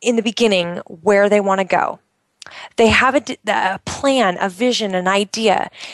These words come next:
and then they take action to achieve it. This is so critical, and this works for anybody. So again, it's, it's not magic. It's about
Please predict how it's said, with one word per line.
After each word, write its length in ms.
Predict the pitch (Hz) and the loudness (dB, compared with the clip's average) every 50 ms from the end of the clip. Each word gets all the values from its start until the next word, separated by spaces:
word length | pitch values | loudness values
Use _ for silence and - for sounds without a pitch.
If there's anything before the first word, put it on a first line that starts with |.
| - - | -10 -4
and 160 | - 226 220 | -2 0 0
then 100 | 233 233 | 0 2
they 140 | 226 233 240 | 2 0 0
take 360 | - - - 240 226 - - - - | -2 -2 -2 -2 -2 -2 -6 -8 -6
action 640 | 220 220 240 262 262 - - - - 208 202 196 202 196 | -2 -2 0 0 -2 -2 -4 -6 -6 -4 -4 -4 -6 -8
to 220 | - - 196 185 | -6 -4 -4 -2
achieve 520 | 190 190 - - - - 220 214 202 - | -2 -4 -4 -8 -8 -4 -4 -4 -2 -2
it. 320 | - - - - - - - _ - - - - - | -2 -4 -4 -6 -8 -14 -14 _ -20 -20 -20 -8 -4
This 180 | - 226 - | -2 -2 0
is 100 | 254 240 | 0 -2
so 440 | - - - - - 247 240 262 277 | -2 -2 -2 0 2 4 4 4 2
critical, 640 | 277 - - - 277 277 294 - - - - - - - - - - - | 0 -2 -4 -2 0 0 0 0 -2 -2 -2 -2 -4 -6 -10 -10 -6 -4
and 140 | - 240 262 | -2 0 2
this 180 | 294 277 - - | 0 0 0 2
works 260 | 285 285 285 - - | 0 0 0 -2 -6
for 200 | - 262 254 _ _ _ - | -8 -8 -8 _ _ _ -4
anybody. 640 | 254 262 262 262 233 - 185 175 - - - - _ - | -2 -2 -2 -2 -2 0 0 -2 -2 -6 -10 -12 _ -6
So 160 | - - 254 | -2 0 0
again, 240 | 247 - 294 277 233 | 2 2 2 2 0
it's, 260 | - 214 214 - - | -2 -4 -6 -6 -6
it's 180 | 240 220 - - | -6 -6 -6 -6
not 220 | 247 247 269 277 | -6 -4 -4 -4
magic. 560 | 247 240 262 294 311 285 - - 190 - - | -2 -2 0 2 0 0 0 -2 -4 -4 -4
It's 160 | 208 208 - 220 | -6 -8 -4 0
about 300 | 220 214 214 202 - | 2 2 2 2 0